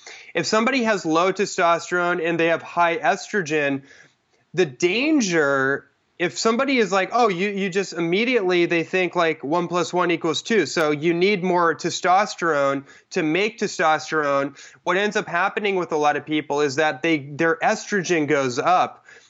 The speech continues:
because they're aromatizing, they're re-estrogenating that testosterone, and it's going down a different pathway.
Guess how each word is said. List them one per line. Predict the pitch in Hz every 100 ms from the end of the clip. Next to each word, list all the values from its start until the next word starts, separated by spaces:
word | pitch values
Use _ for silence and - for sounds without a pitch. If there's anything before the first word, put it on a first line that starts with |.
| -
because | 151 170 180 175 160 - _
they're | 143 165 180 196 165
aromatizing, | 156 127 143 208 247 233 - 165 147 143 131 139 127 131 135 _ _ -
they're | 170
re-estrogenating | 131 139 202 202 170 175 - 196 143 160 143 139 131 135 127 131 - -
that | 160 156
testosterone, | - 156 - 156 175 214 - - 170 147 131 131 131 127 - - -
and | 170
it's | 147
going | 127 160 190 208 180
down | 170 175 175
a |
different | 151 175 151 127
pathway. | - 175 208 208 156 135 123 120 120